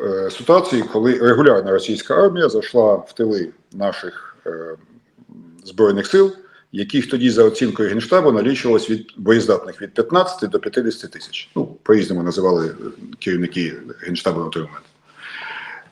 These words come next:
А між Іловайськом і Києвом не було жодних боєздатних підрозділів. В цій ситуації була заморожена війна, е, але Україна не взяла на себе,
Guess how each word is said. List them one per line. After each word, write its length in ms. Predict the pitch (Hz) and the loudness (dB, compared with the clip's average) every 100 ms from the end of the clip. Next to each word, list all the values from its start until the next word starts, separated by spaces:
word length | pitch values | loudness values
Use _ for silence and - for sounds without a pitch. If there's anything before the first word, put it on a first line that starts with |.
| - | -4
А 680 | 92 95 95 98 98 95 95 | 2 6 6 6 6 4 2
між 500 | 113 160 156 - - | 4 4 4 0 2
Іловайськом 560 | 143 143 139 123 131 139 | 6 6 6 2 0 0
і 40 | |
Києвом 400 | 139 208 170 117 | 2 4 4 4
не 100 | 104 | 0
було 460 | 113 143 139 - 90 | 0 2 2 0 -2
жодних 280 | 131 120 95 | -4 -4 -6
боєздатних 540 | 98 92 95 101 92 | -6 -6 -8 -10 -14
підрозділів. 460 | - 80 73 - _ _ _ _ | -20 -20 -20 -20 _ _ _ _
В 60 | - | -10
цій 160 | 185 180 | -4 -2
ситуації 560 | 180 180 175 170 120 | 0 4 4 2 -2
була 320 | 95 113 117 | 2 4 4
заморожена 640 | 92 135 139 101 - 82 80 | 6 4 4 2 0 -6 -6
війна, 280 | 107 151 - _ _ _ _ _ _ _ _ - _ _ - | -6 -6 -12 _ _ _ _ _ _ _ _ -20 _ _ -4
е, 600 | 104 98 98 98 98 98 - | 0 2 2 2 0 -2 2
але 320 | - 131 104 | 4 6 4
Україна 680 | - 110 127 185 220 180 - | 0 0 2 4 4 2 -2
не 180 | 113 110 | 0 2
взяла 600 | 117 160 143 110 - - | 4 6 4 0 -4 -10
на 120 | 104 | -8
себе, 540 | 101 143 143 104 - | 2 4 6 2 2